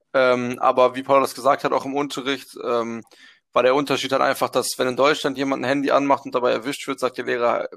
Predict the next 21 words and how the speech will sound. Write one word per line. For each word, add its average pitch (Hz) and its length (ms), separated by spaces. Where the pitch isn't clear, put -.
kassiert 135 300
das, 127 100
der 120 60
Lehrer 131 200
halt 127 120
das - 80
Handy 135 200
ein 175 360
und 135 100
in 135 60
Italien 139 400
sagt 131 220
er 131 80
höchstens, 131 360
„Ja, 131 220
mach 120 120
das - 100
Handy 123 140
mal 117 140
weg.“ 101 240
Und, 127 440